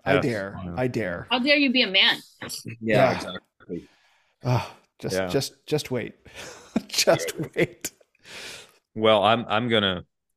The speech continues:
Speaker 2: I'm gonna try and hurt some feelings here.
Speaker 1: Oh,
Speaker 2: Um,
Speaker 1: yes, do it.
Speaker 2: yeah,
Speaker 3: No.
Speaker 2: yeah.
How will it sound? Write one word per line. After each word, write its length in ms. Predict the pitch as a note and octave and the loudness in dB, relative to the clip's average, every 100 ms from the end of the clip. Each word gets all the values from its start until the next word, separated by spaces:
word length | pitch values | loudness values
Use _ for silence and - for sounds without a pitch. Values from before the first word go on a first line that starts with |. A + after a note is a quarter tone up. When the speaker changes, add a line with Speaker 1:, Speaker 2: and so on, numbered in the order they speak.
| _ _ - - - | _ _ -20 -20 -4
Speaker 2:
I'm 100 | E3+ | 0
gonna 140 | G#3+ | 2
try 260 | D#3 C#3 B2 | 4 6 8
and 120 | G#2 | 6
hurt 200 | G2+ F2+ | 2 -2
some 140 | G2 F2+ | -8 -8
feelings 440 | E2+ F2 E2+ - | -4 -4 -4 -4
here. 300 | F2 F2 F2 - - | -4 -4 -8 -16 -2
Speaker 1:
Oh, 360 | F#2 F2 C#2+ C#2 | 4 6 6 4
Speaker 2:
Um, 60 | |
Speaker 1:
yes, 260 | A#2+ - - | 0 -2 0
do 160 | C3+ A#2 | 2 2
it. 160 | - _ _ - | -2 _ _ -2
Speaker 2:
yeah, 220 | F#2 E2+ | 2 2
Speaker 3:
No. 280 | D#3 - - | 2 -2 -4
Speaker 2:
yeah. 240 | F#2 F#2 | -8 -8